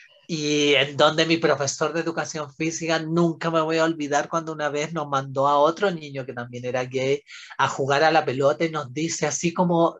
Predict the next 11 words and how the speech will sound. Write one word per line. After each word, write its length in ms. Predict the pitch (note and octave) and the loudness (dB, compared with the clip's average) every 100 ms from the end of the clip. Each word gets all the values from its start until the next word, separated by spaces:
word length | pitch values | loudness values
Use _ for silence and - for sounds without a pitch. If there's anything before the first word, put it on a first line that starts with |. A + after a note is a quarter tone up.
| - | -2
como 220 | F3 F3 | 2 2
si 220 | - G3 | 0 -2
se 180 | F3+ G3 | 2 6
lo 120 | F3+ | 6
dijera 380 | F3+ F3 A3 A3 | 6 4 4 2
a 40 | A#3 | 4
cualquiera, 580 | G3+ F3 - F#3+ A#3+ | 0 0 0 2 4
nos 220 | A#3 G#3 F3 | 0 -2 -6
dice 220 | F#3 G3+ | -8 -8
así 180 | G3+ G3+ | -8 -4
como, 320 | F#3 E3 D3 | 0 2 0